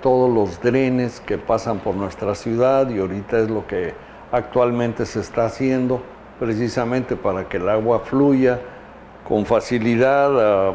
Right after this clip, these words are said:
a otras áreas y al final hacia el río Bravo, ¿verdad? Que es su cauce natural,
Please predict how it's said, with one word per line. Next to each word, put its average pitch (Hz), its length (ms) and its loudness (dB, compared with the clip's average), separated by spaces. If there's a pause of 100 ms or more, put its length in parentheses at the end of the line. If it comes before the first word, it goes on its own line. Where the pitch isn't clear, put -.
(260)
a 104 160 -4
otras 113 560 0
áreas 131 640 2
y 92 280 -2
al 90 200 -2
final 117 520 0
hacia 110 320 2
el 95 120 0
río 117 320 2
Bravo, 135 460 4
¿verdad? 104 220 2
Que 113 120 -4
es 101 80 -4
su 92 260 -4 (760)
cauce 123 640 2
natural, 120 800 0